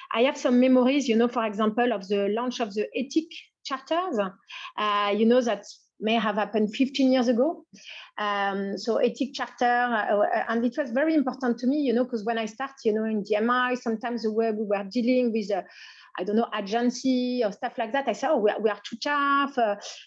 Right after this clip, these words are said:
um, is it okay or not?" Myself, you know, uh, I am behaving in the right way because I have the pressure of the deadline, uh, you know. And, um, having this ethic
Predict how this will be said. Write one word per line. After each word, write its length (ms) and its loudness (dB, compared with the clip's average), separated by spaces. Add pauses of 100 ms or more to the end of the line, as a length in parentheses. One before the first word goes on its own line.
um, 280 -2
is 160 2
it 160 0
okay 460 2 (100)
or 120 2
not?" 500 0
Myself, 640 -2
you 60 2
know, 220 2
uh, 380 -2
I 80 -2
am 200 0
behaving 360 0
in 120 -2
the 100 -4
right 380 -4
way 160 2
because 280 -4
I 80 0
have 140 -2
the 100 -6
pressure 340 -6
of 200 0
the 100 0
deadline, 680 -2 (460)
uh, 100 2
you 200 2
know. 320 2 (340)
And, 240 -2
um, 520 2
having 240 2
this 300 -2
ethic 280 -4